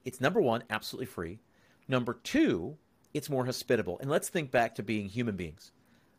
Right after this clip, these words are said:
What happens when you get together, right? You host a dinner party at your house. You sit down, right? You sit down, you have a great meal. At the end of the meal, what's happening, right? Everyone says, "Man, this was so great. People are putting on their coats, walking out. This is so great.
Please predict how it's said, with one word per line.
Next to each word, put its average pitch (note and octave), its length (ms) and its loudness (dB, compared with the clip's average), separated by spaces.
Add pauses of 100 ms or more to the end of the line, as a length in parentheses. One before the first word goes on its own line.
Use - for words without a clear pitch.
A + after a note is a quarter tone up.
What G#3 120 4
happens G#3 220 2
when D3+ 120 -2
you C#3 60 -4
get C3+ 120 2
together, G#2 240 2
right? A2 120 0
You C#3 120 0
host C#3+ 160 -2
a B2+ 40 -8
dinner G#2+ 200 0
party F#2 260 0
at - 60 -10
your F2 80 -8
house. D2 320 -12 (560)
You A2+ 80 -12
sit - 200 -4
down, D#3+ 280 6
right? D#3 180 6 (800)
You A#2+ 80 -16
sit - 160 -12
down, C3 380 2
you A#2 60 -4
have G#2+ 60 -4
a G2+ 40 -8
great B2+ 260 4
meal. A#2 380 2
At A2 80 0
the C#3+ 100 4
end E3+ 100 2
of F3 40 2
the D3 60 -2
meal, B2 160 2
what's B2 120 -2
happening, F#2+ 320 -2
right? A#2 180 0
Everyone C#3 260 -2
says, C3 200 -6 (360)
"Man, F#3+ 160 0
this E3+ 120 -6
was - 140 -4
so G#3 320 2
great. C#3+ 300 0
People D#3 160 -4
are - 20 -8
putting G#3+ 240 -2
on F#3 100 2
their E3 80 0
coats, D#3 600 2
walking D3+ 300 0
out. - 40 -6
This D3 200 -4
is F3+ 120 -4
so G#3 220 -2
great. C#3+ 280 2